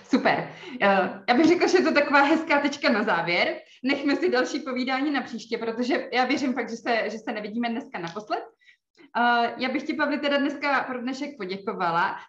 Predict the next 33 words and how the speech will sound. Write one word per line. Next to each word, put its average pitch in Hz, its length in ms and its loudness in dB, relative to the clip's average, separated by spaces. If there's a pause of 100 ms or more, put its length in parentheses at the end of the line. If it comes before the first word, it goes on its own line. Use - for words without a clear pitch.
Jsem 262 180 0
moc 277 200 0
ráda, 254 460 2
že 254 140 -6
jsi 262 140 -8
přijala 262 600 -2
moje 220 340 -4
pozvání 180 760 -2
a 254 80 2
že 247 120 -2
jsi 240 200 -4
tady, 196 380 -2
věřím 233 340 -2
tomu, 214 160 -2
že 226 100 0
spoustu 220 360 -6
žen 233 260 2
namotivovala, 214 840 4 (360)
eh, 196 280 -2 (200)
k 180 320 0 (100)
zdravému 208 720 0
životnímu 240 580 4
stylu, 180 440 -2
případně 202 480 -2
i 226 140 -2
k 208 100 -6
hubnutí. 185 600 -4 (360)
A 202 680 2 (560)
že 208 140 -6
se 185 520 0
ženy 185 300 0
budou, 175 500 -2
budou 170 460 -6